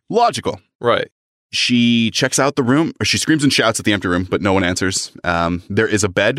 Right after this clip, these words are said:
Speaker 1: there's a commode and a shower behind a curtain, which we find out later there's cameras in. There's bookshelves, there's a T V and exercise equipment, and a dumbwaiter.
Speaker 2: Okay.
Speaker 1: The dumbwaiter dings and opens and reveals her breakfast. She sits down and downs it immediately,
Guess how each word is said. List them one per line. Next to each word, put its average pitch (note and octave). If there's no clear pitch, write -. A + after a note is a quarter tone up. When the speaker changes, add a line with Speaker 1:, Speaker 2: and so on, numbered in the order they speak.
Speaker 1:
there's F#2+
a -
commode G2+
and A#2
a -
shower G#2
behind G#2
a B2+
curtain, A2+
which -
we F2+
find F2
out D2
later F2
there's F2
cameras F#2+
in. C#3+
There's G2+
bookshelves, D3+
there's F#2+
a E2+
T G#2
V A#2
and G2
exercise F#2+
equipment, F2+
and F2+
a -
dumbwaiter. F2+
Speaker 2:
Okay. G#2
Speaker 1:
The D3
dumbwaiter C#3+
dings A2
and A#2
opens G2+
and C3+
reveals G2
her A2+
breakfast. -
She G2
sits A#2
down C3+
and G2
downs G#2+
it G2+
immediately, G#2